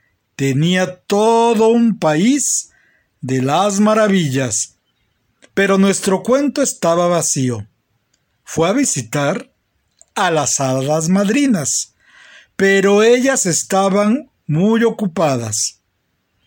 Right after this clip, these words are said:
"No podemos ayudarte", le dijeron. "¿Te imaginas?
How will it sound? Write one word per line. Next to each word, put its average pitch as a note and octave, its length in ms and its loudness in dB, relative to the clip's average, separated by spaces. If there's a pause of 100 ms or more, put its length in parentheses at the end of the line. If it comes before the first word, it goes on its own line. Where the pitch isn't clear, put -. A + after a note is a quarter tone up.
(300)
"No E4 200 2
podemos A3 460 2
ayudarte", D3 600 -2
le C3 100 -2
dijeron. B2 640 -2 (440)
"¿Te D#3+ 160 0
imaginas? D#3 920 -2